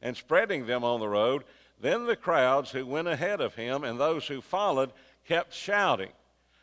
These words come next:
"Hosanna to the Son of David! He who comes in the name of the Lord is the Blessed One! Hosanna in the highest heaven." When he entered Jerusalem, the whole city was shaken, saying,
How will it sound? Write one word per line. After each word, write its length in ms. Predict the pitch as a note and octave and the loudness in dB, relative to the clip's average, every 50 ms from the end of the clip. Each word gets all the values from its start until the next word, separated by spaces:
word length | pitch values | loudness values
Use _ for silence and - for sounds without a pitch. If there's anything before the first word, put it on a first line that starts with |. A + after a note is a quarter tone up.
| _ _ | _ _
"Hosanna 640 | - D3 F3+ F3 C3 - F#3 A#3 C4 B3+ A3 F3 C#3+ | 2 2 2 2 4 4 4 4 6 4 4 2 2
to 120 | - - C#3 | 2 0 -4
the 140 | B2+ C3+ | -2 -4
Son 320 | A#2+ - - E3+ F#3+ G3 F#3+ | -4 -2 0 0 2 2 2
of 140 | F3 D#3+ C#3 | 2 2 4
David! 500 | E3+ F#3 G3+ F3+ D3+ A#2 A2+ G2+ F#2+ - - _ - _ _ - | 4 4 4 4 2 -2 -4 -6 -6 -10 -16 _ -20 _ _ -2
He 180 | F3 A#3+ A#3 | -2 0 2
who 160 | F#3+ G3+ F#3+ | 0 0 -2
comes 540 | D3 - - A3 B3 A#3 G3+ E3+ D3 - - - - | 0 2 4 4 6 6 4 2 2 -2 -8 -10 -8
in 140 | E3 D#3 D3 | -6 -4 -2
the 80 | C#3 C3+ | -2 0
name 320 | D3 G3 A3+ A3 G3+ G3 | 2 2 2 2 2 0
of 140 | E3+ D#3 C#3+ | 0 0 2
the 100 | D3 D3+ | 2 4
Lord 360 | F3+ A3+ A#3 G#3+ F3 D3 D3 | 4 4 6 8 8 6 6
is 140 | D#3 C#3 - | 4 0 -2
the 140 | C#3 C#3+ B2+ | -2 -2 0
Blessed 480 | A#2+ E3 A3 B3+ A#3 - - D#3+ B2+ | 4 4 4 4 4 0 -2 -4 -2
One! 380 | A#2 B2+ B2+ A#2+ A2 G2+ G2 F#2+ - - - - - _ | 0 0 0 0 0 -2 -4 -8 -14 -20 -20 -20 -8 _
Hosanna 760 | - D3+ D#3 D3+ C3 G#2+ D#3 G#3 A#3+ A3+ G3+ E3 C#3+ C3+ C#3 | 2 4 4 4 4 4 2 4 4 4 4 4 4 2 2
in 140 | - D3 D3 | 0 -2 0
the 140 | C#3 B2+ A#2 | 0 0 0
highest 540 | A#2+ E3 F#3+ G3 G3 E3+ D3 C3 - - - | 0 0 0 0 2 0 0 -2 -4 -6 -8
heaven." 500 | - G3 A3+ G3+ B2+ A#2+ A2 G2+ F2+ F2+ - _ _ _ _ _ _ _ _ _ _ _ _ _ - | -4 -2 0 0 0 0 -2 -4 -6 -10 -18 _ _ _ _ _ _ _ _ _ _ _ _ _ -6
When 200 | - C#3 C#3+ C#3+ | -4 -2 -2 -2
he 180 | C#3+ C3+ D3 - | -4 -6 -6 -6
entered 400 | - D#3 F3+ A3+ A3+ A3+ A3+ G3 | -4 -4 -2 -2 -2 -4 -4 -4
Jerusalem, 680 | D#3+ G3+ A3+ A#3 A3 D3+ A#2 - - A2+ G#2+ A#2 B2+ B2+ | -4 -2 0 0 0 0 -2 -4 -6 -6 -6 -6 -2 0
the 140 | A#2 A2 | 0 0
whole 300 | - C#3 D#3 F#3+ F#3 E3 | 0 0 0 0 -2 -4
city 400 | - - - G3 G#3+ G#3+ F3+ C3+ | -6 -6 -4 -2 -2 -2 -2 -2
was 160 | A#2+ A2+ G#2+ - | -4 -4 -4 -6
shaken, 500 | - - B2 C#3 C#3+ C#3 - C#3+ C3+ A#2+ | -4 -2 0 0 -2 -2 -4 -8 -8 -8
saying, 480 | - - D3 D3 C#3 C3 B2 A#2 G2+ | -4 -2 0 0 2 0 -2 -4 -8